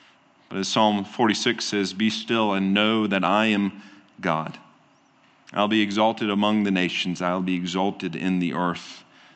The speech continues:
The Lord is not concerned with your timetable, only his own. And Christ is still on the throne. Everything is under his rule and under his domain. And so what should we do in the light of that? We should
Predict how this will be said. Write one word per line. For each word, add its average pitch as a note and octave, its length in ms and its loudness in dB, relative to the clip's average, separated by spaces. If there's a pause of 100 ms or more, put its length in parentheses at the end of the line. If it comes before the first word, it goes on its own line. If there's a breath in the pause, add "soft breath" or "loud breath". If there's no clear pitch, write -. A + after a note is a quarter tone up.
(140 soft breath)
The G2+ 80 -2
Lord G#2 240 2
is G2 100 0
not G2+ 220 0
concerned G2+ 460 -2
with F2+ 140 -6
your G2+ 140 0
timetable, F2 720 -4
only G#2+ 260 4
his F#2 140 0
own. E2 380 -2 (720 loud breath)
And G2 120 0
Christ G#2 460 0
is - 300 -4 (100)
still B2 520 4
on A2+ 200 4
the A2 80 4
throne. F2+ 520 0 (720 loud breath)
Everything A#2 500 0
is - 280 -4 (160)
under A#2 320 4
his C3 360 4
rule F#2+ 420 2
and F#2 100 0
under G2+ 300 2
his G#2+ 420 2 (380 loud breath)
domain. F#2 540 2 (480)
And A2 100 2
so A#2 140 2
what A#2+ 180 2
should B2 120 0
we A#2+ 80 4
do B2+ 160 4
in C3 80 6
the B2+ 80 6
light B2+ 200 4
of D#3 60 -10
that? E3 200 -6
We B2+ 100 -2
should C#3 320 -4